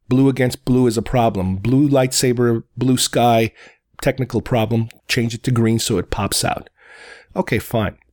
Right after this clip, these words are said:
How do we then, story-wise, justify green? Why would Luke, out of the blue, out of the blue, no pun intended, decide to go for green? Well, it's story-wise, what we could say is that, well, Ben had, you know, spare parts, and maybe he even had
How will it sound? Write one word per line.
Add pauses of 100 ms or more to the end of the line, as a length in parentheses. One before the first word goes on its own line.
(300)
How
do
we
then,
story-wise,
justify
green? (100)
Why
would
Luke,
out
of
the
blue, (120)
out
of
the
blue,
no
pun
intended, (300)
decide
to
go
for
green? (380)
Well, (320)
it's
story-wise,
what
we
could
say
is
that,
well,
Ben
had,
you
know,
spare
parts,
and
maybe
he
even
had